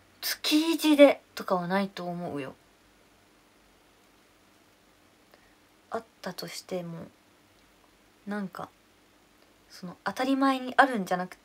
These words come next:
て、めっちゃみんなが、例えば、その、求めてくれて、私も、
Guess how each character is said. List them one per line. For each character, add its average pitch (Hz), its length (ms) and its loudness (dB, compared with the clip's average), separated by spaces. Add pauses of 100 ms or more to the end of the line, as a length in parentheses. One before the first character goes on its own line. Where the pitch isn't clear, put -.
(120)
て、 190 80 -4
め 185 120 -2
っ 196 60 -10 (120)
ち 285 100 0
ゃ - 40 6
み 247 140 -6
ん 262 80 -6
な 269 120 -2
が、 190 340 0 (160)
例 202 100 -4
え 190 60 -4
ば、 185 220 -6 (2250)
そ - 180 -18
の、 180 80 -12 (360)
求 208 280 0
め 254 140 0
て 190 100 -4
く 185 160 -8
れ 175 80 -8
て、 185 360 -4 (480)
私 254 260 -2
も、 247 260 -4